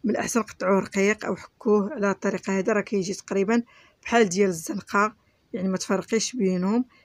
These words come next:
غير في اللون. انا ما استعملتش ملون، استعملت فقط غير هذيك مطيشه الحك وديك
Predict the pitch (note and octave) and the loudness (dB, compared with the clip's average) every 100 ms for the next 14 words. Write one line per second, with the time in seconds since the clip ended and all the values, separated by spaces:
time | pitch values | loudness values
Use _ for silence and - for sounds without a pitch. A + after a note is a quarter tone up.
0 | _ G#3+ G3+ - F#3+ F#3 G3+ A#3+ A3+ F#3+ | _ 0 0 2 2 2 2 0 -2 -2
1 | F#3 G3+ F3+ A3+ - B3 F#3 F#3 F3+ F3+ | -2 -2 0 0 -2 -2 0 2 0 0
2 | A3+ A#3 _ _ - - F3+ F#3+ - G#3+ | -2 -4 _ _ -6 -4 -2 -4 -2 -2
3 | G#3+ G#3 G3+ G#3 F#3+ F#3+ A3+ F#3+ - - | -2 -4 0 2 0 -4 -4 -4 -4 -8
4 | - - G#3+ G#3+ G#3 F#3 E3 A3+ | -8 -4 -4 -2 -4 -4 -4 -6